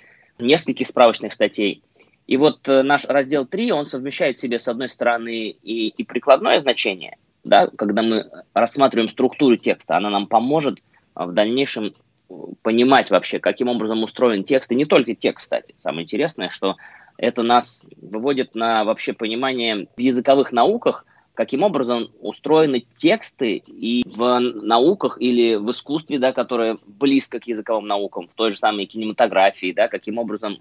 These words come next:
устроен сюжет, например, да, каким образом написан тоже сценарий, а он в любом случае написан.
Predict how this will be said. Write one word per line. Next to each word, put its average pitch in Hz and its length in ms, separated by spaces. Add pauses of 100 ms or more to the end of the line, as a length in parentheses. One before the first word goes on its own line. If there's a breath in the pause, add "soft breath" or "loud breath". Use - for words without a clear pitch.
устроен 110 480 (160)
сюжет, 113 460
например, 87 400
да, 90 120
каким 104 260
образом 98 360 (300 soft breath)
написан 101 380
тоже 107 280
сценарий, 104 540
а 90 120
он 101 140
в 90 40
любом 117 180
случае 104 320
написан. - 460